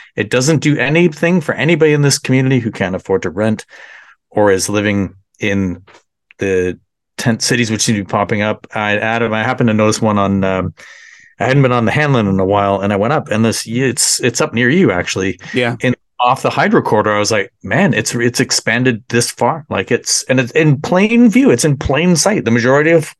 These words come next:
Speaker 1: people in Guelph will drive past every day, and you'll see that there is a community living by the ditch between the hydro corridor, um, up on the Hanlon.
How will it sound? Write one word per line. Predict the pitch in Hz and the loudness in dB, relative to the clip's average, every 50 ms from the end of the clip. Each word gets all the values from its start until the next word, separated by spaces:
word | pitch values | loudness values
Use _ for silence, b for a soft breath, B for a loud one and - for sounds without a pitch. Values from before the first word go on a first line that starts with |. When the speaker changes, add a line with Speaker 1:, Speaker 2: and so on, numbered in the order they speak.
| _ - | _ -6
Speaker 1:
people | - 156 151 - 185 185 | -4 -2 0 2 2 2
in | 185 156 | 2 2
Guelph | 120 95 92 95 - B B B B B B B B B B - | 0 0 -2 -2 -4 B B B B B B B B B B -2
will | 120 120 | 0 0
drive | 113 - 117 110 113 135 143 | 2 2 2 2 2 0 0
past | - 151 131 143 143 - | -2 -2 0 0 0 2
every | 147 127 123 | 2 2 0
day, | 95 90 98 101 | 0 -2 -4 -4
and | 98 | -6
you'll | 98 98 | -6 -6
see | - - - 131 123 | -6 -2 0 0 0
that | 120 113 92 | 0 0 0
there | 101 104 104 | 0 0 0
is | 113 113 123 | 2 2 0
a | 127 | 0
community | 123 - 196 233 254 233 170 131 110 107 98 98 113 B B B B B B B | 0 2 2 4 4 4 2 0 0 2 0 0 0 B B B B B B B
living | - 113 110 117 113 107 | -4 -2 -2 0 -2 -2
by | - 110 110 117 120 | -2 -2 -2 0 0
the | 120 117 | -2 -2
ditch | 107 101 113 110 - - - - | 0 0 -2 0 0 -4 -4 -4
between | - 113 - - 117 107 101 101 | -6 -8 -4 -2 -2 0 0 0
the | 98 95 95 95 92 | 0 0 0 -2 -2
hydro | 90 - 123 120 120 123 | -2 -2 -2 -2 -2 -2
corridor, | 120 - 120 113 107 104 98 98 98 98 95 B B B B B B B B B B _ | -2 0 2 2 2 4 4 4 2 2 0 B B B B B B B B B B _
um, | - 107 95 95 92 90 87 87 87 80 - _ _ _ _ _ _ _ - - _ _ _ _ _ _ _ _ - | -8 -6 -4 -4 -4 -4 -6 -8 -10 -12 -16 _ _ _ _ _ _ _ -20 -20 _ _ _ _ _ _ _ _ -6
up | 117 107 - | -6 -4 -2
on | 123 123 139 | 0 0 0
the | 143 | 0
Hanlon. | 127 170 226 277 254 - 247 - | 2 2 2 2 2 0 -2 -6